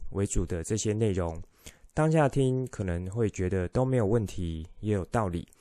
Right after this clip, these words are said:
那么在画心智图的时候，也觉得说，诶，就应该要这样用。可是当你实际画的时候，却很有可能会一下漏掉这个，一下漏掉那个，或是说这个主题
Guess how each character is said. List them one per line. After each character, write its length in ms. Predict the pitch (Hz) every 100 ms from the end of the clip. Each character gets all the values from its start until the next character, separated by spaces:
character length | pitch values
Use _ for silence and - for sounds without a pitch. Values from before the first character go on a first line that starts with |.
| _ _ _ -
那 80 | 135
么 100 | 117
在 220 | 127 123
画 260 | 131 120 120
心 220 | - 147
智 120 | 147
图 140 | 123
的 80 | 110
时 140 | 98 117
候， 200 | 101 87
也 180 | 87 78
觉 180 | 95
得 100 | 95
说， 300 | 92 101 95
诶， 260 | - 131 143 139
就 220 | 135 117
应 160 | 113 110
该 140 | 110
要 160 | 107 101
这 100 | 113
样 180 | 104
用。 200 | 98 98 - _ _ - _
可 120 | -
是 220 | 90 131 120
当 240 | 151 151
你 180 | 131 -
实 240 | - - 98
际 200 | 135 117
画 240 | - 127
的 120 | 92
时 200 | - 104
候， 240 | 98 101 - - _ _
却 280 | - 139 110
很 180 | - 110
有 160 | 120 127
可 240 | - 95
能 280 | 87 82 82
会 240 | 90 117 104
一 100 | -
下 200 | - 127
漏 160 | 120
掉 160 | 113 107
这 120 | 110
个， 200 | - 82 - _ _ -
一 100 | 101
下 200 | 113 110
漏 160 | 107 98
掉 180 | 101
那 220 | 98 95 87
个， 200 | 87 - _ - - -
或 160 | -
是 160 | 127 131
说 420 | 131 120 113 117 - _ -
这 100 | 175
个 140 | 143
主 180 | 107 92
题 340 | - 92 92